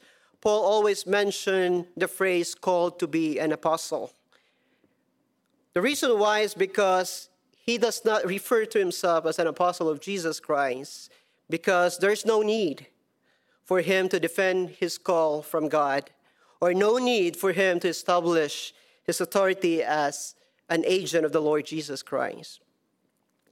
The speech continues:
His relationship in the church of Philippi was just what it should be,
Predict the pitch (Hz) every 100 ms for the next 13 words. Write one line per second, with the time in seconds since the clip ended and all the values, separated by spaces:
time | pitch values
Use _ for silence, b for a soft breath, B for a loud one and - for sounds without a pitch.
0 | B B - 202 220 214 240 247 240 220
1 | 254 220 220 - _ _ - 185 - -
2 | 220 208 - 185 247 220 - 180 165 160
3 | 160 160 B B B 180 180 196 190 185
4 | 185 175 - 151 151 151 123